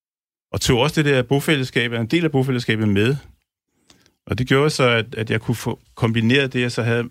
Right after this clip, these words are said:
meget lyst til, det var at, at bruge det gammeldags landbrugs-, øh, samfundsidéer, hvor man, hvor man var mange på en gård. Ikke så fjern fra det at være fælles om et, et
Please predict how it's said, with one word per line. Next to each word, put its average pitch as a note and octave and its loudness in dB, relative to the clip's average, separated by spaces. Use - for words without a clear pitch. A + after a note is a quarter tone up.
meget A#2 0
lyst C3 2
til, A2+ -2
det A#2+ -2
var A#2+ -2
at, A#2 -2
at A#2 -4
bruge A#2+ 2
det B2+ -2
gammeldags A#2 0
landbrugs-, A2+ -2
øh, - -6
samfundsidéer, A#2+ 0
hvor A2 0
man, F#2 -2
hvor A2 0
man G2 0
var F2+ 0
mange F2+ 0
på D3+ -2
en B2 2
gård. A#2 0
Ikke C3 2
så D#3 -2
fjern C3 0
fra G#2 -2
det A2+ 2
at A2+ 4
være G#2 0
fælles B2 -2
om G#2 0
et, F2+ -6
et F#2 -4